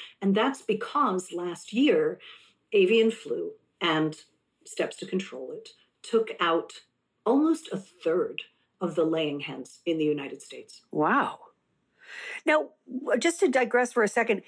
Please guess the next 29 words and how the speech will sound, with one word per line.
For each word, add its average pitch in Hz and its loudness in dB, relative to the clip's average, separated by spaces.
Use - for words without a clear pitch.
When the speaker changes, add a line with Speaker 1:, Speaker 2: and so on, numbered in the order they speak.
Speaker 2:
is 285 2
the 294 2
reason 320 4
that 202 0
laying 196 4
hens 233 2
are 185 2
particularly 233 2
susceptible 175 -2
to 175 -4
this 170 2
because, 170 0
uh, 175 2
because 190 2
of 170 0
their 156 6
genetic 151 2
makeup? 220 2
'Cause, 175 -4
of 156 -2
course, 170 2
they're 165 4
bred, 175 0
you - 0
know, 165 4
their 165 4
genetics 160 2
have - 0
been 156 2